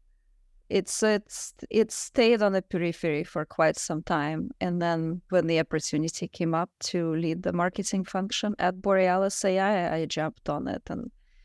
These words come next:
I just dove right in. It's, it's, uh, the, I couldn't read enough. I still can't stop.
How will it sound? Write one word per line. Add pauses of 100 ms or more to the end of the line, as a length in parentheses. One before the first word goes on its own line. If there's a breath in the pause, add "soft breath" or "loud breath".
(600)
I
just (760)
dove
right
in.
It's,
it's,
uh, (220)
the,
I
couldn't
read
enough.
I
still
can't
stop.